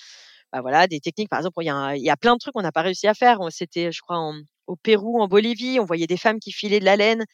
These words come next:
C'était hyper difficile. On a dit : « OK, comment on peut apprendre à filer de la laine ? » Voilà. Et on n'a pas réussi à, à trouver le, le, la personne. Enfin, il y a eu énormément d'échecs. Chose qu'on, voilà, on n'a pas réussi, mais en fait, ça nous a permis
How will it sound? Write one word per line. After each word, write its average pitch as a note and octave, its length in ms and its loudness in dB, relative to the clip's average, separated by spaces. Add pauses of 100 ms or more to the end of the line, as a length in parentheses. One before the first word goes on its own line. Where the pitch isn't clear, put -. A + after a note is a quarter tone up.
(160)
C'était - 180 -10
hyper G#3+ 240 2
difficile. A#3 540 -6
On D#3+ 140 -6
a C#3 60 -8
dit : « - 140 -14
OK, - 120 -16 (160)
comment G#3 200 -12
on - 20 -8
peut F#3+ 100 -4
apprendre G3 280 0
à F#3+ 40 -2
filer G3+ 240 -2
de F3+ 60 -4
la G3 100 6
laine ? » A3 220 4
Voilà. F3+ 240 2
Et - 40 -10 (500)
on D3+ 40 -8
n'a D3+ 80 -4
pas G#3+ 100 6
réussi G#3+ 320 2
à, D3 200 2
à D3 100 -4
trouver G3+ 400 -2
le, D#3+ 240 -6
le, D3 200 -12
la D#3 140 -2
personne. A#3+ 460 2
Enfin, D3 120 -4 (360)
il F3+ 100 0
y - 20 0
a F#3 40 -6
eu - 40 -8
énormément A#3+ 380 2
d'échecs. - 480 -2 (720)
Chose A#3 180 -6
qu'on, D#3 260 -10
voilà, F3+ 220 4
on G#3 60 2
n'a D3+ 80 0
pas G3 100 2
réussi, G3+ 320 -4
mais A#3 80 -2
en E3+ 80 -2
fait, B3+ 120 2
ça A3 100 -10
nous D#3+ 120 -10
a C#3+ 120 -2
permis A3 500 -4